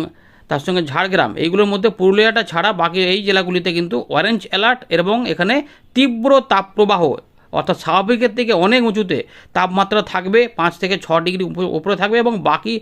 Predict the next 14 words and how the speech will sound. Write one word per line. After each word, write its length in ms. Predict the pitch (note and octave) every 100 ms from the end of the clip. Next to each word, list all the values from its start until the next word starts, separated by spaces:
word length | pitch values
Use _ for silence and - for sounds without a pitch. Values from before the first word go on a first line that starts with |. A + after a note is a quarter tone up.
| - - -
মুর্শিদাবাদ 540 | D#3 F#3 F3+ A#3 A#3 A3
থেকে 160 | A3 A#3
নদিয়া, 360 | F#3 E3+ G3 A3
দুই 200 | F#3 G3+
চব্বিশ 320 | F3+ E3+ G3
পরগনা 300 | A3+ G#3+ A3 G3
হয়ে 160 | A3
কলকাতা, 400 | G#3+ F3 F#3+ F#3+
হাওড়া 300 | F3 F#3+ G3+ A3+
এবং 180 | A3 F3
পূর্ব 200 | F#3 F#3+
বর্ধমান, 380 | G3+ F#3 F#3 D3
এখানেও 340 | D#3+ G#3 B3
প্রচণ্ড 420 | - F#3+ G#3+ G#3+